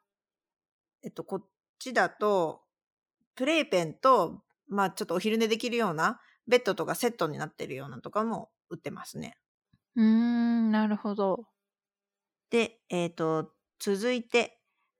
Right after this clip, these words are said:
Speaker 1: 「ベイビーチェンジングルーム」。これはなんとなく想像つくかな。
Speaker 2: えー、子供部屋？チェンジングがわかんないな。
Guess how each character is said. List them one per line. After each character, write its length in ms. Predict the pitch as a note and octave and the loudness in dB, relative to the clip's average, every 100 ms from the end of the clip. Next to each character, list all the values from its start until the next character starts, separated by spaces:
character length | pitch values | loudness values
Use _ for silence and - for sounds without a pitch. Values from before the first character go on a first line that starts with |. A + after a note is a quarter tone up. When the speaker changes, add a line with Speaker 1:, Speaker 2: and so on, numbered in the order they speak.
| - | 4
Speaker 1:
「ベ 140 | C4 | 4
イ 60 | D#4+ | 4
ビ 140 | D4+ | 0
ー 20 | |
チ 120 | - | 2
ェ 80 | G3+ | 2
ン 40 | F#3 | 2
ジ 120 | F3 | 0
ン 100 | D#3+ | 0
グ 140 | D3+ | 0
ル 100 | D3+ | -2
ー 40 | D3 | -6
ム」。 160 | - - _ _ _ _ _ _ _ _ _ - | -12 -16 _ _ _ _ _ _ _ _ _ -10
こ 80 | |
れ 80 | E4+ | -4
は 160 | G4 G#4+ | 0 0
な 140 | G#4 | 0
ん 60 | G4 | 0
と 100 | G4 | -2
な 140 | G4+ | -2
く 320 | G4 - - _ | -2 -4 -4 _
想 340 | - - G3 F3+ | -16 -6 -2 0
像 180 | F3+ | -2
つ 180 | E3+ - | -4 -10
く 160 | - A#3 | -16 -14
か 140 | - | -12
な。 260 | - - G#3 _ _ _ _ _ _ _ _ _ _ _ _ _ _ _ _ _ G3 | -12 -12 -14 _ _ _ _ _ _ _ _ _ _ _ _ _ _ _ _ _ -2
Speaker 2:
え 380 | G#3+ B3+ C#4 | 0 2 0
ー、 40 | D4 | -2
子 160 | - A3+ | -2 -2
供 480 | B3+ C4+ C4+ C#4 - | 0 -2 -2 -4 -4
部 80 | A3 | -2
屋？ 360 | A3 A#3 C4+ E4 _ _ _ _ _ _ _ _ _ _ _ _ | 0 -2 -4 -8 _ _ _ _ _ _ _ _ _ _ _ _
チ 160 | - A#3 | -6 -2
ェ 60 | |
ン 100 | C#4 | -2
ジ 160 | C4 G#3+ | -2 -2
ン 100 | F#3+ | -2
グ 140 | F#3 | -4
が 160 | E3+ D3+ | -6 -8
わ 60 | D#3 | -8
か 180 | F3 | -10
ん 40 | D#3 | -8
な 100 | C#3 | -10
い 60 | |
な。 180 | C3+ C#3 | -12 -16